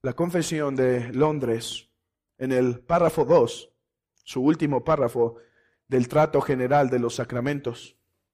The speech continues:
habla de la correcta administración de estos. Estas santas instituciones han de ser administradas solemnemente por aquellos que estén calificados y llamados por ello según la comisión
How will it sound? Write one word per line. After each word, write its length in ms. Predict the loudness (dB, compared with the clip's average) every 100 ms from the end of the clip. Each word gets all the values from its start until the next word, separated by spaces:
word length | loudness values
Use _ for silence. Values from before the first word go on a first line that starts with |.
| _ _ _ _ _ -20 _ _ _ _
habla 260 | 2 4 6
de 120 | 6
la 140 | 4 4
correcta 760 | 4 4 2 2 0 0 -2
administración 800 | -4 -2 0 0 0 0 0 0
de 140 | 2 0
estos. 500 | -2 -10 -16 -20 _ _ _ _ _ _ _ _
Estas 320 | -2 2 0
santas 380 | 2 0 0 0
instituciones 960 | 0 -2 -4 -4 2 4 4 2 -6 -6
han 180 | -4 0
de 80 | 2
ser 220 | 4 4
administradas 960 | 4 2 -2 -2 2 4 4 2 -2 -14 _ _
solemnemente 1120 | -6 4 6 6 4 0 0 0 -2 -2 -4 -2
por 140 | 0
aquellos 440 | 0 -2 -2 -2
que 100 | 0
estén 600 | -4 0 0 0 -6 -14 -2
calificados 920 | 2 2 2 0 2 2 2 -2 -8 _ -10 -2
y 120 | 4
llamados 520 | 4 4 0 0 0
por 200 | 2 4
ello 480 | 4 2 -2 -6 _ _ _ _ -4
según 400 | 0 2 2 0
la 100 | 0
comisión 720 | -2 -2 -4 -2 0 -2 -8